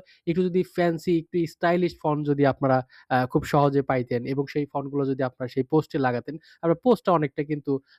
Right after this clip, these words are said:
অ্যা, স্টাইলিশ হয়ে যায় এবং সুন্দর দেখায়। So আপনার এই, অ্যা, স্টাইলিশ ফন্ট আপনারা কিভাবে পাবেন? সেটাই হচ্ছে আজকের ভিডিওর এই বিষয়। এবং আজকে ডেইলি নিউজ টুলস ডট কম আপনাদের, অ্যা, দুই হাজার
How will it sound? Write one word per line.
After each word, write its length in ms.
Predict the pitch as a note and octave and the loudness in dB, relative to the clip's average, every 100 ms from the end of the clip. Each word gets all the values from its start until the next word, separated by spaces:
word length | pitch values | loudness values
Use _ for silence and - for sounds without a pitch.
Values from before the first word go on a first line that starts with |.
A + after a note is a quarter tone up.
| - | -4
অ্যা, 200 | C3 B2+ - | 0 0 -2
স্টাইলিশ 420 | - D#3+ D3+ C3+ - | -2 0 2 -2 -4
হয়ে 140 | A#2+ | -4
যায় 100 | A#2 | -2
এবং 100 | C3 C3+ - | -2 -2 -2
সুন্দর 320 | F#3 F3+ D#3 | -2 2 0
দেখায়। 380 | A#2+ A#2 A#2+ G#2+ _ _ _ | -2 -6 -6 -6 _ _ _
So 60 | - | -4
আপনার 300 | D#3+ - A3 - | -2 2 0 2
এই, 140 | F#3 G3 - _ - | 0 -2 -8 _ -4
অ্যা, 100 | D3+ E3+ | -2 -2
স্টাইলিশ 380 | - G#3 G#3+ G3+ - | 0 2 4 2 0
ফন্ট 200 | E3+ D#3 | 0 0
আপনারা 240 | D3+ D#3+ D3+ | -2 -2 -4
কিভাবে 260 | E3 D#3+ D#3+ | 0 2 4
পাবেন? 300 | D3+ F3+ A3+ | 4 2 -2
সেটাই 360 | - D3+ D#3+ D#3 | -6 -2 0 0
হচ্ছে 300 | D3 C#3 - | -4 -6 -6
আজকের 300 | C#3 - C#3 B2+ B2+ | -6 -4 -4 -4 -6
ভিডিওর 300 | C3 C#3+ C#3+ | -2 2 2
এই 120 | C#3 | 0
বিষয়। 340 | B2+ C3 - B3+ - _ | -4 -2 0 0 -2 _
এবং 100 | D#3 E3 | -6 -2
আজকে 340 | E3 - - | -4 -4 -2
ডেইলি 280 | G3 D#3 F3 | 2 4 4
নিউজ 160 | F#3 F3+ - | 4 0 0
টুলস 180 | F3+ D3+ | 0 4
ডট 180 | D3+ D3+ | 2 4
কম 120 | E3 D3+ | 2 2
আপনাদের, 420 | C3+ D3+ C3+ C#3+ C#3 _ _ | 0 -2 0 0 -2 _ _
অ্যা, 260 | B2 A#2+ A#2+ | -6 -6 -4
দুই 120 | B2 | -2
হাজার 160 | C#3+ | -2